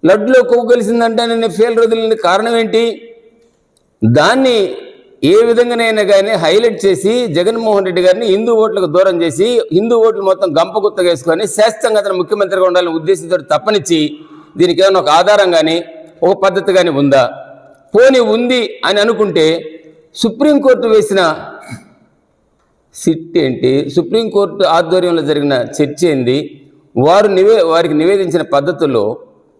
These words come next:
ఎక్కడ అనుమానం రావడానికి వీలు లేదు. ఏదైనా ఒక టెన్ పర్సెంట్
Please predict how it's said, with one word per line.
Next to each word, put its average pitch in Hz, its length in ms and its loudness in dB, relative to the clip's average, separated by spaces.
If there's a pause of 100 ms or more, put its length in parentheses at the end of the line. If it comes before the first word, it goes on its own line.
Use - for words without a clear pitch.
(160)
ఎక్కడ 220 260 0
అనుమానం 214 400 -2
రావడానికి 180 460 0
వీలు 160 220 0
లేదు. 156 540 0 (1400)
ఏదైనా 226 600 4
ఒక 220 100 2
టెన్ 202 320 -2
పర్సెంట్ 214 440 0